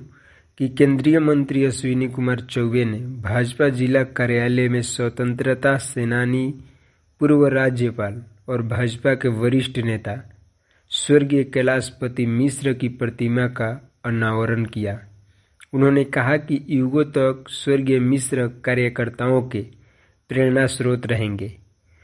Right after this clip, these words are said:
स्वर्गीय कैलाशपति मिश्र भाजपा के अभिभावक थे। उनकी कमी आज भी खलती है। उनका जीवन भाजपा के लिए समर्पित रहा। वे राज्य के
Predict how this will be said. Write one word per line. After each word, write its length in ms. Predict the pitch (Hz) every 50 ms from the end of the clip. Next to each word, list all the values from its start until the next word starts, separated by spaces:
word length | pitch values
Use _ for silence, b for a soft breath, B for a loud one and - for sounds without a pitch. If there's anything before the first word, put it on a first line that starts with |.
| _ _ -
स्वर्गीय 500 | - - - 151 147 151 147 147 147 143
कैलाशपति 720 | 147 147 135 131 135 135 131 - - - 131 123 127 127 123
मिश्र 420 | 120 123 135 139 131 - 135 123
भाजपा 520 | 117 110 104 113 120 113 - - - 143 135
के 280 | - 135 120 117 131 - - _ -
अभिभावक 760 | 120 117 113 120 117 110 - 80 120 120 123 131 127 131 127 - -
थे। 160 | 120 113 135 - b b b b b b b b b -
उनकी 340 | 135 131 135 131 - 143 139
कमी 560 | 131 - - - 127 123 127 131 139 131 - -
आज 260 | 120 120 127 131 127
भी 400 | 123 120 120 120 117 123 - - _ _ _ _ _ _ -
खलती 540 | - - 123 123 127 127 127 127 - 143 143
है। 280 | 113 120 117 120 123 - - _ _ _ _ _ _ _ _ _ _ -
उनका 320 | 135 135 139 135 - 135
जीवन 520 | 131 123 117 120 123 127 139 139 135 131 120
भाजपा 520 | 110 87 117 123 120 - - - 156 143
के 180 | 139 143 135 123
लिए 440 | 117 113 117 113 113 127 135 - - _ _ _ _
समर्पित 640 | - - 139 123 123 123 117 117 - 143 127 127 139
रहा। 360 | 123 113 104 104 113 - - b b b b b b b b b b b -
वे 200 | 123 127 131 123
राज्य 460 | 113 127 131 139 143 135 139 143 139
के 360 | 139 - 139 127 123 127